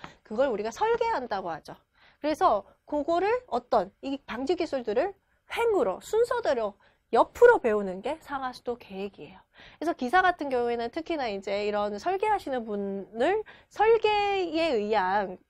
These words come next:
설계도, 설계를 얼마나 할 수 있는지 이런 것도 보기 때문에 상하수도 계획도 들어가게 되는 거예요. 그래서 기사는 이러한 환경의 특성 때문에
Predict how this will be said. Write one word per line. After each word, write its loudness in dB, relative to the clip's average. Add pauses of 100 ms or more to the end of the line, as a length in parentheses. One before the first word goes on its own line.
(120)
설계도, 0
설계를 -2
얼마나 -2
할 -4
수 -8
있는지 -8
이런 -2
것도 -6
보기 -8
때문에 -8
상하수도 -12
계획도 -12
들어가게 -10
되는 -12
거예요. -14 (360)
그래서 0
기사는 0 (280)
이러한 2
환경의 -4
특성 -2
때문에 -4